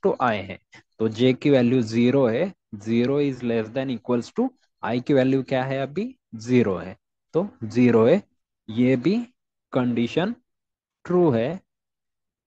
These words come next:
तो ये condition true है, तो ये loop अभी execute होगा, तो ये loop के अंदर क्या है, यहाँ पे लिखा है प्रिंट statement है,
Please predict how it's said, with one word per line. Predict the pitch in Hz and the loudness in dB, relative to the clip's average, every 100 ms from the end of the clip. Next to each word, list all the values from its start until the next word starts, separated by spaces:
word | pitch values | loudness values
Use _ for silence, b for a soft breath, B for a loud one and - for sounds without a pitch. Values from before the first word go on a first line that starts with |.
| _ _ _ _ _ _ | _ _ _ _ _ _
तो | 127 131 180 _ _ _ _ _ _ _ _ _ 139 | -2 -2 -6 _ _ _ _ _ _ _ _ _ -4
ये | 135 147 | 0 2
condition | 147 131 135 139 139 | 2 0 0 -2 -6
true | 139 131 | -2 0
है, | 127 165 | 0 -2
तो | 208 151 170 - _ _ _ _ _ - - _ _ _ _ | -2 2 2 0 _ _ _ _ _ -16 -16 _ _ _ _
ये | 120 135 | -2 2
loop | 135 143 - - - | 2 0 -4 -20 -10
अभी | 131 123 160 226 _ _ - | -6 0 -2 -2 _ _ -6
execute | 123 110 131 156 151 131 | -4 -4 -2 0 2 2
होगा, | 113 156 190 - | 2 0 -4 -2
तो | 123 | -2
ये | 120 151 | 0 2
loop | 135 139 - | 2 0 -2
के | 139 | -4
अंदर | 135 135 131 | -2 -4 -4
क्या | 143 131 | -6 -4
है, | 135 202 _ _ _ _ _ _ _ _ - | -4 -8 _ _ _ _ _ _ _ _ -8
यहाँ | 117 107 | -4 -2
पे | 104 135 | -2 -2
लिखा | 127 139 | 0 0
है | 165 247 - - | 0 -2 -8 -12
प्रिंट | _ - 151 156 | _ 0 0 0
statement | - 120 107 104 101 95 | 0 0 0 -2 -6 -6
है, | 101 | -8